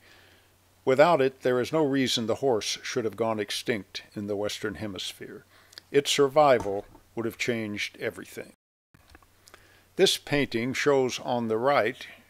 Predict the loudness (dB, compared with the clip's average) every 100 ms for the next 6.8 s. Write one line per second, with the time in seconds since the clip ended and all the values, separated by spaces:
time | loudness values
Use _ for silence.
0 | _ -2 -2 0 2 2 2 0 -6 -8
1 | -12 -20 _ _ -2 0 2 -2 -2 -2
2 | 0 0 0 -2 -8 _ _ _ _ _
3 | _ 2 2 2 -2 0 -2 -2 0 0
4 | 2 -2 -2 -2 -2 0 -2 0 0 0
5 | 0 -2 -6 -6 -4 -2 -2 -2 -4 -2
6 | -2 -2 -4 -6 -6 -8 -16